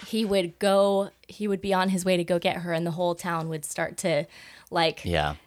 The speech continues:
Speaker 1: basically follow him like a parade, like, "Oh, it's happening now." And everybody would
Speaker 2: <laughs>
Speaker 1: come.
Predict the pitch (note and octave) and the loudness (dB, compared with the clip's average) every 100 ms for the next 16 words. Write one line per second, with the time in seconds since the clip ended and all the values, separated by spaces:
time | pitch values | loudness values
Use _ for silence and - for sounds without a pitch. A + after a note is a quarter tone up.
0 | _ _ - A3 A#3+ A3 G3+ E3+ - G3+ | _ _ 0 2 2 0 0 -2 0 2
1 | G3+ F#3 F3+ E3+ E3 F3+ E3 F3+ F3 E3 | 4 2 0 -4 -4 -6 -6 -6 -4 -4
2 | D#3 E3 D4+ F4+ G4 - F4+ F#4 F#4+ F#4+ | -2 0 4 4 4 2 2 2 -2 0
3 | F#4+ F#4+ D4+ G3 - G2+ - A#3 B3 A#3+ | 2 4 6 4 2 0 2 0 2 2
4 | A#3+ B3 A#3+ A#3+ B3 A3 G3 F#3 | 2 2 2 4 6 8 6 2